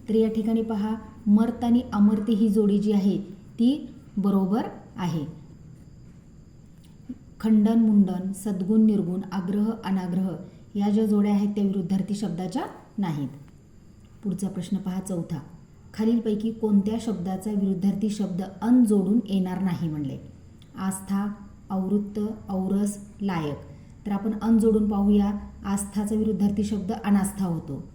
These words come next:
आवृत्तचं अनावृत्त होतं, औरसचं अनावरस होतो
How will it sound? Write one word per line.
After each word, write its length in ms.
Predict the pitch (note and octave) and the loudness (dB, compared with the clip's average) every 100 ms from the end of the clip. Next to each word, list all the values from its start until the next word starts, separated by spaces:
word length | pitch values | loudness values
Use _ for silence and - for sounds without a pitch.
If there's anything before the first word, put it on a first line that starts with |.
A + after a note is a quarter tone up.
| - - - | -20 -20 -4
आवृत्तचं 580 | F#3+ F#3+ G#3 - A3+ A#3 - | 0 2 0 -2 -4 -4 0
अनावृत्त 520 | G3+ G3+ G3 G3+ G#3 | 4 6 6 4 0
होतं, 320 | F#3 E3+ C#3+ - - - - - - | -4 -4 -8 -10 -16 -20 -20 -16 -4
औरसचं 640 | F#3+ G3 G#3 - A#3+ C#4 - - - - | 0 2 0 -2 -2 -2 -6 -18 -20 -12
अनावरस 580 | - G3+ G#3 G3+ G3 - | 0 2 4 2 0 -2
होतो 360 | G3 D#3 C3 | -4 -4 -8